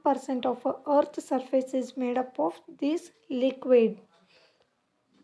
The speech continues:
So here, what are the physical and chemical properties of water? One is a, it is a colorless and a tasteless liquid. Compared to other liquids, it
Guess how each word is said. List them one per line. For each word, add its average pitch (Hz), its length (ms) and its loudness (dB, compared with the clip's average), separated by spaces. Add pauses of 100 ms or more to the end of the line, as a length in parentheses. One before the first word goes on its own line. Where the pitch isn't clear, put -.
(560)
So 311 160 4
here, 302 240 4
what 262 220 4
are 320 260 4
the 320 120 -2
physical 302 520 -4
and 294 220 -2
chemical 285 500 0
properties 269 680 2
of 254 240 0
water? 269 400 0 (840)
One 269 260 -2
is 285 180 0
a, 359 140 6
it 330 100 -2
is 277 120 -4
a 240 60 -2
colorless 302 720 2
and 254 240 -2
a 359 140 2 (160)
tasteless 294 720 0
liquid. 233 720 2 (840)
Compared 339 440 4
to 370 60 6
other 269 340 10
liquids, 262 580 0 (100)
it - 360 -10